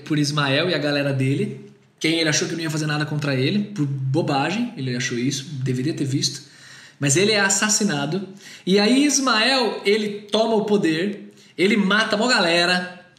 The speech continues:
ele quer ser o governador ali, tipo Walking Dead o negócio, né? Só sobrou zumbi, tudo terra arrasada e os caras brigando entre eles ali. Ismael agora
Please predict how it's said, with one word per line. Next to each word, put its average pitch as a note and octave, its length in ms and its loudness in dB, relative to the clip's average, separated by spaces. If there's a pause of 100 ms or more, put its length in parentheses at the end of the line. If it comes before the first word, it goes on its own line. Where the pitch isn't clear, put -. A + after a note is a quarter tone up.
(460)
ele D#3+ 220 2
quer G3 420 0
ser - 420 2
o A3 120 2
governador A3+ 580 4
ali, G3 260 4
tipo - 420 -2
Walking C4+ 260 2
Dead E3 240 2
o D3 40 -2
negócio, C3+ 300 0
né? C3+ 60 -2
Só F#3 140 0
sobrou G3+ 340 2
zumbi, F#3 580 2
tudo G3 520 -2 (340)
terra G3+ 260 2
arrasada F3+ 800 2
e G#3 100 6
os G3+ 100 4
caras G3+ 240 0
brigando G3+ 320 2
entre G#3 240 2
eles G3+ 200 2
ali. F3+ 340 2
Ismael A#3 600 2
agora G3+ 760 0